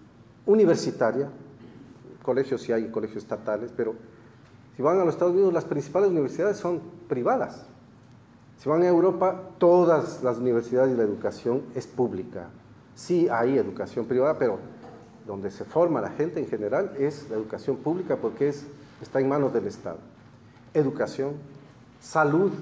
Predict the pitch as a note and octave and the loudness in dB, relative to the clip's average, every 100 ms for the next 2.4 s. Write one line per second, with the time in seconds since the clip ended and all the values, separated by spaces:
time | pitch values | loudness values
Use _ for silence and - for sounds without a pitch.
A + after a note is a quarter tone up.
0 | - - - - - A#2+ C3+ B2+ - F#3 | -12 -18 -20 -20 -6 0 0 0 0 2
1 | F3 D#3+ B2 - - - A#2 A2+ D#3 D#3 | 2 0 -8 -16 -16 -4 -2 2 2 2
2 | D#3+ - D#3 D#3 | -2 0 0 -2